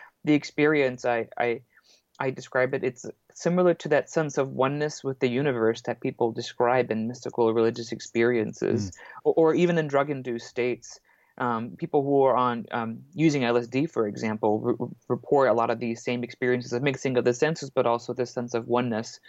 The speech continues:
Speaker 2: Mm.
Speaker 1: with the world around them. And it's, um, it's, uh, deeply rooted in kind of the brain's mechanisms. I mean, the first case of mirror touch synesthesia was only reported in two thousand and five.
Speaker 2: Oh,
Speaker 1: That
Speaker 2: really?
Speaker 1: was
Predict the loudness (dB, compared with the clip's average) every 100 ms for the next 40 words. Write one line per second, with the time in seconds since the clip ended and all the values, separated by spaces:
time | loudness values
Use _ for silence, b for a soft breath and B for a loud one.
0 | B B -10 -8 0 2 4 4 4 2
1 | 2 0 0 0 0 -2 -6 B B B
2 | 0 2 2 0 -6 -8 -8 -6 -4 -4
3 | -2 0 2 2 0 0 0 -2 -6 -4
4 | -2 -4 -2 -2 2 2 2 -2 -6 -6
5 | -6 -8 -8 -10 -12 -16 -2 2 2 2
6 | 2 2 0 -12 _ -6 -4 -2 -4 -2
7 | 0 0 -2 -6 -4 -6 -4 -2 2 2
8 | 2 -4 _ _ _ _ _ -14 -2 0
9 | 2 4 2 2 2 2 0 -2 -10 b
10 | b b b _ -2 2 2 0 -4 -2
11 | 0 0 -2 -6 -8 -4 -2 -2 2 4
12 | 2 0